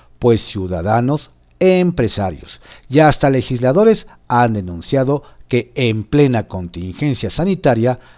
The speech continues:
la población ha tenido que pagar recibos hasta tres veces más caros que antes, además de que a unos doce mil usuarios les han cortado la luz. Nos detallan que en el Congreso local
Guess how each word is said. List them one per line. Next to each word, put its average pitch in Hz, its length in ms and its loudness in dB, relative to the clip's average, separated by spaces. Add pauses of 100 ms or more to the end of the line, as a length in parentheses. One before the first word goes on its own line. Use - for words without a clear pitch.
(100)
la 120 300 0
población 110 460 0
ha 147 80 2
tenido 131 380 -2
que - 120 -4
pagar 120 420 -2 (240)
recibos - 560 -2 (140)
hasta 117 420 2
tres 160 280 4
veces 143 300 0
más 135 280 -2
caros 180 320 2
que 104 160 -4
antes, 95 460 -8 (460)
además 160 460 4
de 139 160 2
que 107 220 -6 (260)
a 107 200 -2
unos 180 580 4
doce 113 400 0
mil 104 220 -6
usuarios 165 520 0 (260)
les 143 220 0
han 202 140 4
cortado 151 500 2
la 202 100 6
luz. 233 340 0 (640)
Nos 104 300 -4
detallan 123 560 -2 (300)
que 139 100 0
en 139 100 2
el 135 120 0
Congreso 120 480 0
local 123 480 -2